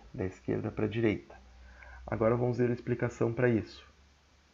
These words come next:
O que acontece é que os raios decrescem da esquerda para a direita à medida que aumenta o número atômico dentro de um mesmo período, porque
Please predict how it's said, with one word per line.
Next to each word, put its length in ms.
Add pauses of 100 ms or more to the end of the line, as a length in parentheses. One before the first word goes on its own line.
(2000)
O 80
que 120
acontece 760 (320)
é 120
que 140
os 60
raios 400
decrescem 760
da 120
esquerda 460
para 160
a 40
direita 420
à 20
medida 380
que 140
aumenta 380
o 40
número 220
atômico 480 (380)
dentro 400
de 80
um 40
mesmo 260
período, 540 (480)
porque 580